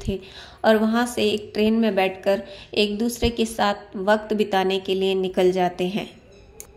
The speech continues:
और दूसरी तरफ हम देखते हैं कि इंग्यू उसी बिल्डिंग में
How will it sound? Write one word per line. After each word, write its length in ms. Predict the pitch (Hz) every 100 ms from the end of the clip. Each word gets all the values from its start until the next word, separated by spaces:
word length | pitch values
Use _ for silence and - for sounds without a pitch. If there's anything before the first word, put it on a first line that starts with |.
| - _ _ _ _ _ _ _ _ - -
और 100 | 208
दूसरी 360 | 202 214 220 240
तरफ 280 | 226 220 220
हम 200 | 208 202
देखते 320 | 202 214 -
हैं 240 | 214 196
कि 140 | 190 202
इंग्यू 440 | - 208 208 220
उसी 280 | 208 220 247
बिल्डिंग 420 | 202 190 196 190
में 200 | 190 190